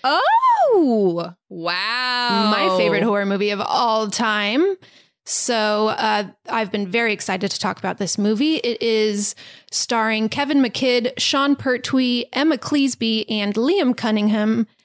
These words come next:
Speaker 2: And this was, like, not streaming for a long time in the U S.
Speaker 1: I know. I remember the big thing was, like, you couldn't find it. You were really trying to find this for so long.
Speaker 2: I couldn't find it fucking anywhere.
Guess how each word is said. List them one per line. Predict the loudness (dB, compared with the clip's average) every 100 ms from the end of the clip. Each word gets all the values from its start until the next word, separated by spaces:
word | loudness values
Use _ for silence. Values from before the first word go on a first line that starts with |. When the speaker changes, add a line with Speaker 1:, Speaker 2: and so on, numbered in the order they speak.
| _ _
Speaker 2:
And | -4 -2 -2 -2 -2 -2
this | -2 0
was, | -2 -2
like, | -2 0
not | 0 0 0
streaming | -2 -2 0 2 2
for | 2 0
a | 2
long | 2 2 0
time | 0 0 0
in | 2
the | 4
U | 4 4
S. | 2
Speaker 1:
I | 2
know. | 2 0
I | 0
remember | 0 0 -2
the |
big | -4 -4
thing | -2 -2
was, | -2
like, | -2 -4
you | -4
couldn't | -2 0 0 -4 -8
find | -8 -4 0 0
it. | 0 -2
You | -2
were | 0
really | 0 -2
trying | -2 -2 -2
to |
find | -2 -2 -2
this | -2
for | -2
so | -2 0
long. | 2 2
Speaker 2:
I | 0
couldn't | -2 -2 -2
find | -2 0 0
it | 0
fucking | -2 -4 -2 -2
anywhere. | 0 2 2 2 0 -2 -2